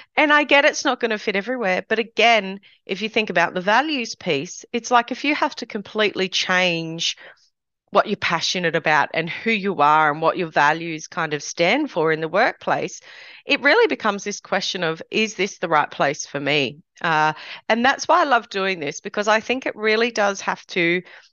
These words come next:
come from this place of, um, heart and mind, that if we've got our values and we know our strengths and we can bring some of who we are and our passion into what we do,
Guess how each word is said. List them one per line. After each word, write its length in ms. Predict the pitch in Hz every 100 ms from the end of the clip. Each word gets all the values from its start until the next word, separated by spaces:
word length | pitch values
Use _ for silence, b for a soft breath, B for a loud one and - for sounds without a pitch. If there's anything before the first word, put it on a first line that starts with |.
| _ -
come 180 | 285 277
from 160 | 339
this 160 | 320 294
place 440 | - 220 208 - -
of, 540 | 180 175 175 170 - -
um, 540 | 170 165 165 160 - - - -
heart 480 | - - 208 202 208
and 120 | 165
mind, 680 | 151 151 160 156 101 107 - -
that 260 | 185 - - B B B B
if 140 | 247
we've 140 | 254 226
got 120 | 254
our 140 | 247
values 480 | 208 196 180 170 160
and 80 | 175
we 80 | 175
know 320 | 202 226 233
our 220 | 226 214
strengths 600 | - - 190 175 - -
and 460 | - 185 180 170 175
we 180 | - 202
can 200 | 233 233
bring 340 | 208 226 247 262
some 240 | - 254
of 140 | 254
who 160 | 240 240
we 160 | 220 190
are 260 | 196 233
and 80 | 214
our 160 | 175 175
passion 440 | - 208 - 196
into 260 | 170 170 165
what 240 | 170 -
we 100 | 160
do, 480 | - 165 170 160